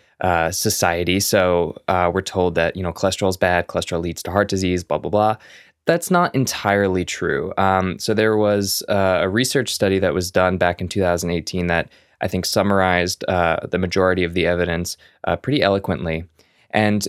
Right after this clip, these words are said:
they stated that cholesterol was, um,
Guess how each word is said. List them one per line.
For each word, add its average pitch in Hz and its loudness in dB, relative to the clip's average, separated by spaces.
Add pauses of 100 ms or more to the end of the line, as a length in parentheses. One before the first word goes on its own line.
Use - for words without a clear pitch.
they 131 0
stated 175 0
that 117 2
cholesterol 117 2 (460)
was, 120 0 (140)
um, 98 2